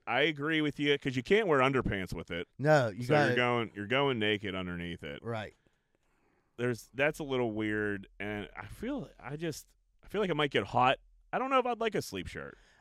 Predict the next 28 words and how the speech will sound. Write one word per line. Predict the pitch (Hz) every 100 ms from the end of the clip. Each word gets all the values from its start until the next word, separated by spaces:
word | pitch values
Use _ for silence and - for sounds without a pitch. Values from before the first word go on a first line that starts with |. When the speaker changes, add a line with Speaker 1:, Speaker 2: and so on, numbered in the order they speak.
| _
Speaker 2:
I | 143
don't | 196 220 -
see | 185
the | 165 135 - _
point | - 156 139 120
of | 147
a | 127
sleep | - 104 95
shirt. | - 87 76 _ _ _ _ _ _ _ _ _
Speaker 1:
Well, | - 107 107 117 _ - _ _ _ _ _ -
you | 139
know, | 101 101 - - _ _
what | 160
do | 165
you |
mean? | 165 180 - _ _ _ _ _ _
Speaker 2:
I, | 135 139 151
I |
don't | 165 139
get, | 156 104
what's | 135 151 -
the | 135
purpose? | -
Speaker 1:
What | 143
are | 202
you |
sleeping? | 170 190 180 175 _ _ _ _ -
Speaker 2:
Me? | 113 139 226 247